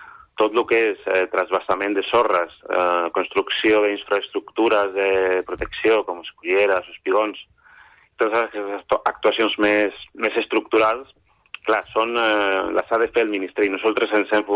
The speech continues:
ofert a la, a la demarcació de costes i, evidentment, a la, amb la resta d'administracions que ja estem parlant, per fer aquest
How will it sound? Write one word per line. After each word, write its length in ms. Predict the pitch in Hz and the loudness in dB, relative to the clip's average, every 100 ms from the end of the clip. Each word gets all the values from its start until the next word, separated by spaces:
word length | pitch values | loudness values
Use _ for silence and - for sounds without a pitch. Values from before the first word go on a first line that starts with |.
| - | -4
ofert 380 | - 214 123 - _ _ _ _ - - | -2 0 0 -2 _ _ _ _ -20 -8
a 140 | - 98 | -2 0
la, 160 | 95 92 92 | 2 2 2
a 140 | 90 90 | 0 0
la 80 | |
demarcació 460 | 90 90 - - 110 | -2 -2 -4 -2 0
de 80 | 107 | 2
costes 400 | 127 131 101 87 | 2 0 -2 -4
i, 160 | - 90 - | -4 -6 -4
evidentment, 580 | 85 85 90 90 92 95 | -4 -2 0 0 2 4
a 60 | |
la, 120 | 92 90 | 2 0
amb 180 | 98 98 | -2 0
la 100 | 90 | 0
resta 300 | 98 107 110 | 0 0 2
d'administracions 720 | 101 98 92 - 87 107 110 - | 0 0 -6 -6 0 0 0 -2
que 140 | 87 | 0
ja 100 | 90 | 0
estem 300 | 90 - 90 | -2 -6 -4
parlant, 380 | 92 95 104 131 - - - _ - _ - | -2 0 -2 -2 -14 -20 -20 _ -20 _ -2
per 160 | 117 | 0
fer 240 | - 120 120 | 2 2 2
aquest 400 | 110 107 107 | 0 0 -2